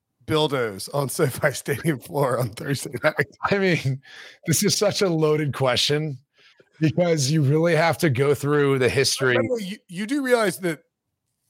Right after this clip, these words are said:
Speaker 1: the Brady Quinn Football Show is the preeminent Bildo football sh-, podcast on the entire internet.
Speaker 2: I'm good. I'm, I'm,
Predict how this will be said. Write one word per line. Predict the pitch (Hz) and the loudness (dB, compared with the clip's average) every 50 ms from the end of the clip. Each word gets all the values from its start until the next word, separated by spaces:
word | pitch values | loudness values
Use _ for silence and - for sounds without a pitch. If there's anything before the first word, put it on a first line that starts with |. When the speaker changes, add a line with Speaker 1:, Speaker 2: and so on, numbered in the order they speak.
| _ - | _ -12
Speaker 1:
the | 165 | -8
Brady | 135 170 170 185 196 - | -2 0 0 0 2 2
Quinn | 185 175 147 | 0 0 2
Football | - 170 170 165 147 135 | 2 0 2 2 -2 -2
Show | - 147 147 139 135 | 0 0 0 0 0
is | 127 107 | -2 -4
the | 135 139 | -6 -8
preeminent | - - - 156 151 151 151 151 151 143 139 135 127 - _ _ _ 120 - | -8 -6 -4 -2 0 2 2 2 2 0 0 -2 -2 -4 _ _ _ -6 0
Bildo | 151 151 156 156 139 151 139 127 127 127 123 120 120 - _ - | 4 6 6 6 6 4 2 4 4 2 0 0 -2 -6 _ -14
football | - - 160 139 - 151 139 131 123 120 117 113 - _ _ _ - | -8 -6 -6 -4 0 0 0 2 0 0 -2 -6 -8 _ _ _ -14
sh-, | - - - - _ _ _ _ - - | -12 -10 -10 -12 _ _ _ _ -4 -2
podcast | 147 160 - 127 - 143 127 113 98 98 - - - | 0 0 0 0 -2 -6 -4 -4 -6 -10 -14 -12 -6
on | 143 143 139 | -6 -6 -6
the | 139 139 | -6 -10
entire | 135 120 - - 151 147 139 123 123 | -12 -10 -6 -2 -2 -2 -2 -2 -6
internet. | 117 101 82 - - - _ _ _ _ - _ - | -10 -12 -14 -20 -20 -20 _ _ _ _ -20 _ -4
Speaker 2:
I'm | - 123 113 | -2 -2 -2
good. | 104 143 185 196 139 107 101 | 0 0 0 0 0 -2 -2
I'm, | 113 127 127 | -4 -4 0
I'm, | 131 131 131 | 0 0 0